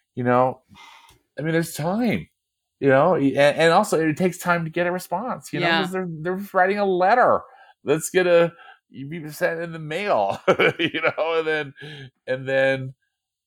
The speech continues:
Speaker 1: you know, I just think, Rachel, back to my, you know, I mean, I, you know, I'll admit I'm an old man, but I, I,
Speaker 2: <laughs>
Speaker 1: when I served my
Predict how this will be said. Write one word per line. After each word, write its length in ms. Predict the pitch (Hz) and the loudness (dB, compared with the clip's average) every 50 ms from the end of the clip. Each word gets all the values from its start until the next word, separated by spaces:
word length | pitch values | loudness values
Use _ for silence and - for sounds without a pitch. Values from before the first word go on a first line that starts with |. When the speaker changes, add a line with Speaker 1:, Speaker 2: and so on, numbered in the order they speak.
| _ _ _ _ _ _ _ _ _ | _ _ _ _ _ _ _ _ _
Speaker 1:
you 100 | - 156 | -8 -6
know, 160 | 147 139 135 135 | -4 -2 -2 0
I 100 | 135 151 | 0 0
just 180 | 156 160 151 - | 0 -2 -4 -4
think, 180 | 190 190 190 - | -4 -4 -2 -2
Rachel, 260 | 156 151 139 - 135 | -2 -2 0 -2 -4
back 360 | 117 110 - 135 143 165 - - | -2 0 2 2 2 0 -2 -4
to 60 | 151 | -6
my, 300 | 131 123 123 120 117 120 120 117 117 _ _ _ _ _ _ _ | -2 0 0 2 2 2 0 -2 -6 _ _ _ _ _ _ _
you 80 | - 143 | -2 0
know, 80 | 147 | 2
I 100 | 151 151 | 2 2
mean, 180 | 160 165 165 156 | 0 0 -2 -2
I, 200 | 139 - - - - | -4 -6 -6 -8 -8
you 100 | 147 147 | -6 -4
know, 280 | 143 151 151 156 - - - | -2 -2 -2 -4 -6 -8 -6
I'll 260 | 101 120 139 165 180 | -4 -2 -2 -2 -2
admit 220 | 156 135 131 127 | 0 0 2 2
I'm 120 | 123 127 127 | 2 0 -2
an 100 | 117 98 | -2 0
old 180 | 107 131 120 | -2 -2 -2
man, 340 | 101 107 117 98 82 82 82 | -2 -4 -4 -4 -4 -4 -4
but 200 | 85 92 90 85 - - - 78 65 65 71 - | -4 -4 -4 -4 -8 -12 -10 -8 -8 -6 -2 0
I, 80 | 123 131 117 117 | 0 0 0 2
I, 180 | 120 123 131 - 202 | 2 2 2 2 0
Speaker 2:
<laughs> 60 | - | 0
Speaker 1:
when 160 | 127 127 127 | 0 2 2
I 160 | 127 135 160 | 2 2 2
served 500 | 160 - - 185 190 190 190 180 175 - _ _ _ _ _ _ _ _ _ _ _ _ _ | 0 -4 -4 -4 -2 -2 -4 -6 -8 -14 _ _ _ _ _ _ _ _ _ _ _ _ _
my 560 | 107 123 131 135 135 135 135 135 127 120 95 | -2 0 2 2 2 0 0 -2 -2 -4 -8